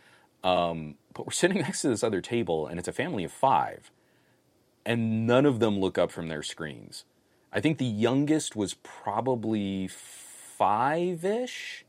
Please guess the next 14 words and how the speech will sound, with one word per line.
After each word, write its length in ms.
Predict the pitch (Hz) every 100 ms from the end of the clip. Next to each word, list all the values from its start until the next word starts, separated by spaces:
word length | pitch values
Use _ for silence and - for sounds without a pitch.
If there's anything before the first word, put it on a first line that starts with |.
| -
and 100 | 101
the 100 | 104
oldest 480 | 107 120 123 120 -
looked 640 | 98 98 110 - - - -
to 100 | 98
be 200 | 95 92
about 360 | 82 80 73 - _
ten 280 | - 90 85
or 120 | 78
eleven. 440 | 71 65 64 - - _ _ _ _ _ _ _ _ _ _ _ - _ _ _ _ _ -
But 260 | 104 131 -
all 260 | 123 127
of 120 | 80
them, 220 | 67 -